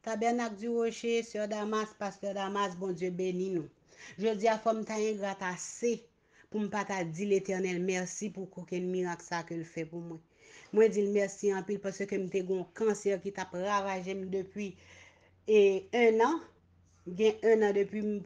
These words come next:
kouche, se a lopital, se sa sèlman m fè. Men maten, m te gen yon apwentman telefonik avèk medsen mwen. Li di m, lè m ap pale avè l, li di m ke li pa wè, li pa wè kanser la ankò.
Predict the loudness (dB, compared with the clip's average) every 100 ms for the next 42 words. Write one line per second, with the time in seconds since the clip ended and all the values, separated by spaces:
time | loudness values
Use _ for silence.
0 | -8 -8 -6 -2 4 6 6 2 -4 -4
1 | 0 0 0 -2 -6 -4 -4 -4 -6 -6
2 | -6 -4 -2 -2 -2 -4 -6 -8 -10 -16
3 | -16 2 6 6 4 0 2 2 4 4
4 | 4 4 0 0 0 0 -2 -4 -4 -2
5 | -4 -4 -4 -4 -6 -6 -6 -4 -4 -4
6 | -4 -2 -2 -2 -4 -8 _ _ -14 -4
7 | -2 -2 -2 -2 -2 -2 0 2 2 0
8 | -2 2 0 0 -2 -2 -4 -2 -2 -2
9 | -2 0 2 2 2 0 -2 -8 _ _
10 | _ _ _ _ _ -8 -2 4 6 6
11 | 4 -2 0 0 0 -2 -2 -6